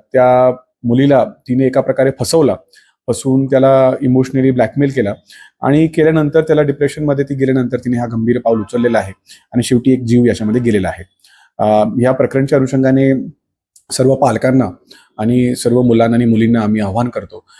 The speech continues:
की सोशल मीडिया हा सोशल मीडिया फक्त व्हर्च्युअल नसून हा अस्तित्वात याचे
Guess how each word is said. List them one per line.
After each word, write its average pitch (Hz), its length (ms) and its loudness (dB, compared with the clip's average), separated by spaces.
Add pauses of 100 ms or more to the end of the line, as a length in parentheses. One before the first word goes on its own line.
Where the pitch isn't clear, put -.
(220)
की 135 300 2
सोशल 143 380 0
मीडिया 139 400 2
हा 135 100 0
सोशल 135 340 -8
मीडिया 135 360 0
फक्त - 180 -6
व्हर्च्युअल 131 440 2
नसून 135 240 -4
हा 127 320 -2
अस्तित्वात 147 500 0 (140)
याचे 131 220 -2